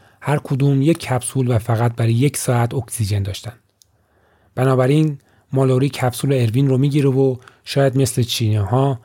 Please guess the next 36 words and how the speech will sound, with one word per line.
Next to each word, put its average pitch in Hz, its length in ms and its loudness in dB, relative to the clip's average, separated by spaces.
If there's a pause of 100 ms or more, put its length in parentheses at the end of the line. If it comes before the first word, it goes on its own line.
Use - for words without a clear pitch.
(200)
بر 117 100 -2
دوشش 131 260 0
سوار 127 400 2
می‌شه 127 260 0
و 120 140 2
پله 117 280 2
دوم 117 420 2
رو 117 200 0 (240)
به - 80 -4
تنهایی 110 400 2
صعود 104 320 -2
می‌کنه. 101 340 -8 (1200)
بعد 139 220 2
به 135 100 2
قله 120 320 2
می‌رسه 139 540 2
و 123 60 0
از 120 200 2
اونجایی 117 300 2
که 123 140 -2
هوا 113 240 2
داشته 120 260 0
تاریک 113 380 -2
می‌شده 131 480 0 (640)
و 127 60 0
فرود 117 320 0
اومدن 117 320 2
از 123 160 0
پله 131 220 2
دوم 123 320 2
به 123 60 2
تنهایی 117 500 0
و 123 120 0
بدون 131 280 2
کمک 113 380 -2
اروین 117 380 -2